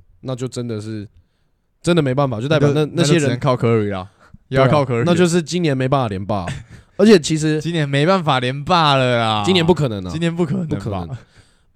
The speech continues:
Speaker 1: 而且，<laughs> 怎样？
Speaker 2: <laughs> 没有啊，如果今年连霸会很好笑。
Speaker 1: 今年连霸的话，那 Curry 真的是历史 top ten。
Speaker 2: 绝对。
Speaker 1: 已经 top ten 了。
Speaker 2: <laughs> 你
Speaker 1: 跟 top five 了。
Speaker 2: top five，top five。就我觉得主要是新人啦，就如-，如果这些新人啊，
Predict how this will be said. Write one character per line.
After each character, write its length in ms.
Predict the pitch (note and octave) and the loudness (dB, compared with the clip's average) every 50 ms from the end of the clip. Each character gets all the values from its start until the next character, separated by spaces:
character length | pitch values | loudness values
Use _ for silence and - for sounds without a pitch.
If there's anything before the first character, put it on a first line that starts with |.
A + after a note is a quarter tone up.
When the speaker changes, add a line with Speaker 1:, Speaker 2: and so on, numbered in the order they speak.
| _ _ | _ _
Speaker 1:
而 100 | - F#3+ | 0 2
且， 260 | F3+ G#3+ F#3+ D3 - - - - - - - - - - - - - - | 4 6 6 4 4 2 0 0 0 0 0 -2 -6 -6 -6 -6 -8 -10
<laughs> 880 | - - - - - _ _ - - - - - - - _ - - - | -10 -10 -14 -20 -20 _ _ -20 -18 -16 -16 -18 -18 -20 _ -18 -10 -4
怎 80 | B2+ | -2
样？ 180 | C3+ C#3 D3+ - | 0 0 0 0
Speaker 2:
<laughs> 100 | - - | -2 -2
没 140 | - D3 D3+ - | 0 2 4 6
有 100 | F#3+ F3 | 6 6
啊， 220 | D#3+ - D#3 C#3+ - G3+ G3+ A3+ - - C#3+ A#2+ - - D#3+ D3+ C#3 - - | 6 6 4 2 0 -4 -8 -6 -4 -2 -2 -2 -4 -6 -12 -20 -20 -16 -14
如 240 | A#2+ A#2+ A#2+ C#3 | -10 -2 0 2
果 100 | D3 C#3 | 2 2
今 140 | B2+ C#3+ G3+ | 2 0 -4
年 80 | F3 D3+ | -4 -4
连 120 | G#2+ G2+ | -4 -4
霸 160 | G2 G#2+ G#2+ | -4 -2 -2
会 120 | G#2+ G#2+ G#2 | -2 -2 -4
很 80 | G2 F#2 | -4 -6
好 120 | F2+ F#2 | -8 -10
笑。 240 | G2 - F2+ E2+ - - _ _ _ | -10 -10 -12 -12 -12 -14 _ _ _
Speaker 1:
今 160 | - G#3+ G3 | -6 -4 -2
年 80 | D3+ | -2
连 140 | C3+ B2+ B2+ | -2 -2 -2
霸 160 | B2+ C3+ C#3+ | 0 0 2
的 120 | C3+ B2+ B2+ | 2 2 2
话， 120 | C#3+ C#3 | 2 0
那 180 | C3+ C#3+ C#3 C3 | 0 -2 -4 -4
Curry 400 | - - C3+ C3 C3 B2 A2+ G2 | -4 -4 -2 -2 0 -2 -2 -4
真 140 | F#2+ A#2 A#2 | -6 -8 -6
的 120 | A2+ G#2 | -6 -6
是 240 | G#2 A2+ A#2 A2+ G2+ - _ _ _ _ _ _ _ _ | -6 -6 -8 -8 -10 -12 _ _ _ _ _ _ _ _
历 220 | C3 C#3+ C#3+ C3+ | -6 -4 -4 -4
史 180 | A#2 - - F#2 | -4 -6 -10 -10
top 240 | E2+ A2 G2+ G2+ G2 | -8 -6 -6 -6 -6
ten。 280 | - A2+ G#2+ F#2 F2+ G2+ - _ _ _ _ _ _ _ _ _ _ | -8 -8 -8 -8 -10 -14 -20 _ _ _ _ _ _ _ _ _ _
Speaker 2:
绝 200 | - D3+ E3 D#3+ | -4 -2 -2 2
对。 220 | - - - A3 | 4 6 6 8
Speaker 1:
已 40 | G#3+ | 6
经 160 | G3 G#3+ A3 | 6 6 6
top 220 | F#3+ F#3+ F3+ F3+ D3+ | 6 6 6 6 6
ten 240 | G3 F#3 E3 C3+ A#2+ | 4 4 4 4 0
了。 220 | G#2+ F#2+ G2 G#2+ | -4 -8 -10 -8
Speaker 2:
<laughs> 260 | - D#3+ F#3 E3 - C3+ | -4 -4 -4 -4 -6 -8
你 180 | C#3+ D3 D#3 | -10 -6 -4
Speaker 1:
跟 100 | D#3+ E3+ F3 | -2 0 2
top 200 | E3+ F3+ F3+ F3 | 6 6 6 6
five 240 | - F#3 E3+ D3 | 6 4 4 6
了。 200 | C3+ C#3+ D3 C#3+ | 6 6 4 4
Speaker 2:
top 40 | - | 4
five，top 680 | - C#3+ C3 A#2+ A2 F#2+ G2+ - C#3+ - G2+ G2+ G#2 | 6 4 4 4 4 2 0 0 0 0 0 -2 -2
five。 240 | G#2 G#2 G2 F#2+ F#2 - F#2+ - | -4 -4 -4 -6 -6 -10 -16 -12
就 140 | - A3 A3+ | -4 0 2
我 120 | F#3+ D#3+ C#3 | 2 2 2
觉 140 | B2+ C3+ | 0 0
得 120 | C3 C#3 C#3 | 0 0 -2
主 240 | C3 - C3+ C3 D#3 | -4 -4 -2 0 0
要 140 | F3 F3 | 2 2
是 100 | F3 F3+ | 0 0
新 220 | D#3 - D#3 D#3 E3 D#3 | -2 -4 -4 -4 -2 -2
人 160 | C3 A2+ G#2+ | -2 -2 -2
啦， 100 | G#2+ G#2 | -4 -2
就 120 | C3+ F3 G#3 | -2 -2 -2
如-， 240 | F#3 E3+ F#3+ F3 - | 0 -2 -2 -2 -2
如 80 | E3+ G3 | -2 0
果 120 | G3+ F3 | 0 0
这 80 | C#3 D#3+ | 2 2
些 80 | E3 | 0
新 180 | D#3 - D#3 D#3 | 0 -2 -2 -4
人 160 | D3 A#2 G2+ G2+ | -4 -4 -4 -6
啊， 120 | F#2+ | -8